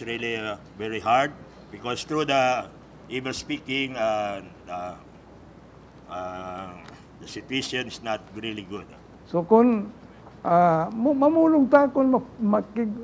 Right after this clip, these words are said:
Speaker 2: ambit tayo manggaling ta, kinahanglan nga dili makaguol sa balaang espiritu.
Speaker 1: Whenever we fellowship or speak with one another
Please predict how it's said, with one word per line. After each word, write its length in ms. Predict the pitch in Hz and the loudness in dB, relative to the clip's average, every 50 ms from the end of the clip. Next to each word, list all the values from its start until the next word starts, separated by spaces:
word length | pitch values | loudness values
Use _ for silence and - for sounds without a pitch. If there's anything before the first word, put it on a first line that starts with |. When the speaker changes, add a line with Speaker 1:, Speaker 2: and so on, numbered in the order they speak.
| 233 - - - | -14 -18 -16 -2
Speaker 2:
ambit 340 | - 233 247 302 277 285 269 262 | 4 6 6 6 6 4 4 6
tayo 160 | 247 226 220 214 202 | 6 6 6 6 4
manggaling 480 | 196 196 196 185 180 180 175 175 170 160 | 2 2 2 4 4 4 4 2 2 4
ta, 260 | - 208 233 320 - - - - - - - - | 4 6 6 4 2 -2 -8 -20 -20 -14 -2 2
kinahanglan 600 | 240 247 247 240 208 254 262 262 254 233 208 190 175 165 | 4 6 6 6 6 6 6 6 6 6 6 4 2 0
nga 120 | 160 151 143 135 - - - - - - | 0 -2 -2 -4 -6 -12 -18 -20 -16 -4
dili 400 | 151 147 196 220 208 208 208 202 208 - | 2 4 6 6 8 6 4 4 0 -4
makaguol 840 | 170 170 165 160 160 147 139 131 147 147 160 170 185 180 160 135 117 - - - | -4 -2 -2 0 0 -2 -2 -2 -4 -2 0 2 2 2 2 0 -2 -6 -12 -6
sa 160 | - - 165 | -2 0 2
balaang 480 | 135 143 143 147 151 151 147 143 143 143 | 2 2 2 4 2 2 0 0 -2 -4
espiritu. 640 | 135 117 - - - - 117 110 110 104 92 - 104 101 - - - - - - - - - - - | -6 -8 -10 -12 -10 -10 -8 -8 -8 -12 -12 -14 -14 -16 -16 -16 -18 -20 -20 -20 -20 -20 -18 -14 -10
Speaker 1:
Whenever 440 | 120 135 156 170 175 175 175 180 165 | -6 -2 -2 0 2 2 2 2 2
we 200 | 156 160 160 151 | 2 2 2 0
fellowship 560 | - - 165 165 160 156 - - 160 156 160 160 | 0 0 0 2 0 0 -2 0 0 0 0 0
or 120 | 135 135 127 | -2 -2 -2
speak 320 | - - - 170 165 139 | -4 -4 -4 -4 -4 -4
with 120 | 143 135 120 | -4 -6 -4
one 160 | 127 143 147 135 | -4 -4 -4 -2
another 560 | 135 143 147 139 143 143 143 139 139 139 | 0 0 0 0 0 -2 -2 -2 -2 -4